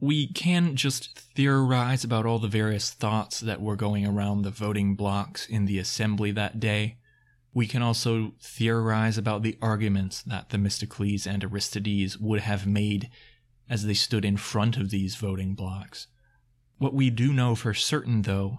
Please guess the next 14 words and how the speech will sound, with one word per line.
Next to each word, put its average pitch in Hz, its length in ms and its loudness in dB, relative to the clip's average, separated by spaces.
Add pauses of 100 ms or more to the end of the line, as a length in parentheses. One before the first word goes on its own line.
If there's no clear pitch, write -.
is 101 220 -2
that 101 220 -4
the 107 260 -2 (180)
vote 123 440 0 (300)
ultimately 135 600 0
came 104 260 2
out 95 200 -2
in 101 120 -2
favor 98 580 -4 (380)
of 104 140 0
the 107 160 0
arguments 95 500 0
of 95 140 -4
Themistocles. 98 840 -2